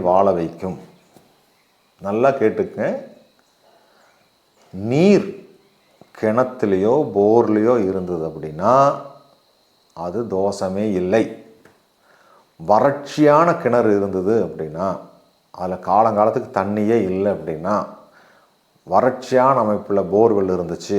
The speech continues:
அப்படின்னா, நீங்க அதுவும் குறிப்பாக மேற்கு, தென்மேற்கு, தெற்குல வறட்சியாக இருந்தால், நீங்க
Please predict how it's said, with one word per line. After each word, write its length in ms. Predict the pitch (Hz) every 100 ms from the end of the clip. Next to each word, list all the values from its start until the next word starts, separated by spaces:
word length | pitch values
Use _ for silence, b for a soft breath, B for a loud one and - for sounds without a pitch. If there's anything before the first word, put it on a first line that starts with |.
| 80
அப்படின்னா, 400 | 76 80 85 123 101 - - _ _ _ _ _ _ 95
நீங்க 180 | 95 117
அதுவும் 240 | 107 131 131
குறிப்பாக 500 | 110 117 107 90 82 95 147 - - b b b b b b _ 82 85 95
மேற்கு, 480 | 113 123 120 123 147 147 -
தென்மேற்கு, 560 | 98 110 113 110 - 135 -
தெற்குல 340 | 107 - - 98 - - - _ _ _
வறட்சியாக 920 | 82 95 120 143 143 - 120 110 110 123 104
இருந்தால், 520 | 104 98 90 92 85 71 - - _ _ b b b b b -
நீங்க 180 | 120